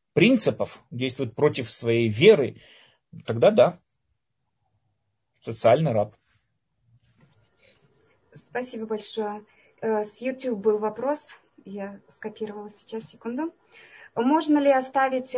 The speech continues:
Speaker 2: хлеб в отдельной полке в морозилке, если ему некому отдать?
Speaker 1: Его надо будет продать. Надо заботиться прод-, о продаже этого хлеба и обратиться как можно быстрее сейчас в любую еврейскую, этот,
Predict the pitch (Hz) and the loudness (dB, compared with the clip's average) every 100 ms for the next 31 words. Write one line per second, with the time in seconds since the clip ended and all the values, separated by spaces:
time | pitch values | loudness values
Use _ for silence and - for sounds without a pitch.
0 | 240 - 269 262 226 233 233 262 247 240 | -8 -4 -2 -2 -4 -4 0 0 0 -4
1 | 269 277 262 254 247 240 233 247 320 349 | -2 -2 -2 -6 -4 -4 -4 -4 -8 -6
2 | 233 233 233 240 233 277 254 254 262 254 | -2 -2 -2 -4 0 0 0 -4 -2 2
3 | 247 - 208 196 - - - _ _ _ | 2 0 -2 -2 -12 -20 -20 _ _ _
4 | _ _ _ _ _ _ _ _ 123 151 | _ _ _ _ _ _ _ _ 0 2
5 | 160 151 143 143 - 131 127 98 - - | 4 4 2 -4 0 2 2 0 -2 -18
6 | _ _ 110 107 113 110 110 110 131 180 | _ _ -6 0 2 0 0 -2 0 -2
7 | 123 - 110 107 _ - 110 110 113 - | -4 -4 -4 -6 _ -4 0 0 2 2
8 | 117 123 117 104 98 101 131 202 151 110 | 4 4 4 -2 -4 -6 0 0 2 -2
9 | - _ _ _ _ _ - 113 107 107 | -8 _ _ _ _ _ -6 -2 -2 -2
10 | 107 104 101 110 113 131 120 113 101 104 | -2 -2 -2 -2 -2 -4 -4 -4 -4 -12
11 | - 131 151 143 127 131 127 - 135 139 | 2 2 4 2 4 2 2 -2 2 2
12 | 113 113 104 110 98 110 110 113 107 107 | 2 -4 2 2 2 -2 -4 -2 -2 -2
13 | 110 110 - 104 117 190 120 - | -4 -4 -6 -2 -2 0 -4 -6